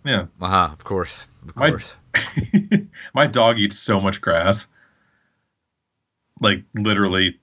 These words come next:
Speaker 1: just, I, I, I have to mow my lawn, like, half as often now that we got him.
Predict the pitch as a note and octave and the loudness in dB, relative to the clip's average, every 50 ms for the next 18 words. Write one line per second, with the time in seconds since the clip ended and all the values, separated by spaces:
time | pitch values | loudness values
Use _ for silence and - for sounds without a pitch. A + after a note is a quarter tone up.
0 | _ - G2 G#2+ G2 G2 - _ _ _ _ - - - C#3 D3 C#3 C3 B2+ B2 | _ -2 -2 0 0 -2 -6 _ _ _ _ -10 -4 -2 0 0 0 0 2 0
1 | B2 B2 A2+ A2 A#2 B2+ C#3+ C3 A2 A#2+ A#2+ A#2+ A#2+ A#2 A#2 A2 G#2+ G#2 G#2 G2+ | 0 0 0 0 2 2 4 2 0 0 0 2 2 4 4 2 2 2 2 2
2 | G#2+ A2 G#2+ G#2 G#2 G#2+ G#2 G#2 - - G#2 G2+ G2+ G#2 G2 F#2+ F#2+ F#2+ G2 - | 4 4 4 4 4 2 0 0 0 2 2 2 2 0 0 2 2 2 2 2
3 | G2+ F2+ F2+ F2 F2+ F2+ F2+ F2+ F2 F#2+ F#2 F2 D#2+ F2+ F2+ E2+ F2 - | -2 -2 0 0 0 0 -2 -2 0 2 2 2 0 -2 -6 -8 -8 -12